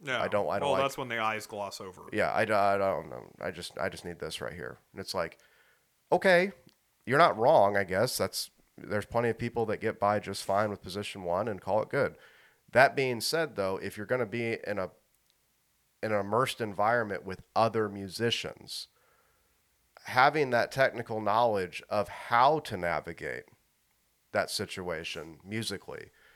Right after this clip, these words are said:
Speaker 2: is so much more beneficial than you being able to play your double stops or your bends with your typical, you know, you know,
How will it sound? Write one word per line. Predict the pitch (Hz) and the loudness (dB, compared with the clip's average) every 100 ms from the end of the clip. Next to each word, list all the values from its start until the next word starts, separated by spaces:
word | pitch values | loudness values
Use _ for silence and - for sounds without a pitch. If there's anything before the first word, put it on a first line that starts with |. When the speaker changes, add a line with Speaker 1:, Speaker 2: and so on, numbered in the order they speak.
| _ _ _ | _ _ _
Speaker 2:
is | 117 110 | -6 -4
so | - 143 135 | 0 2 4
much | 127 113 | 2 2
more | 117 | -2
beneficial | 107 113 104 117 113 104 90 | -2 -2 -2 -4 -4 -4 -6
than | 95 | -6
you | 95 98 | -8 -8
being | 101 98 | -6 -4
able | 98 87 | -4 -6
to | 90 | -12
play | - 101 95 92 | -8 -2 -2 -2
your | 90 | -4
double | 92 98 92 | -2 -4 -4
stops | - 92 90 - - | -4 0 0 -2 -6
or | 90 | -6
your | 87 | -6
bends | 80 95 92 90 85 | -8 -6 -6 -8 -10
with | 92 87 | -10 -10
your | 85 85 82 | -10 -12 -10
typical, | 104 95 90 90 85 - - - - _ _ | -10 -10 -6 -6 -6 -12 -20 -20 -20 _ _
you | - | -6
know, | 101 80 78 - _ _ _ _ 92 80 - _ | -2 -2 -4 -10 _ _ _ _ -20 -20 -20 _
you | 107 | -8
know, | 76 | -8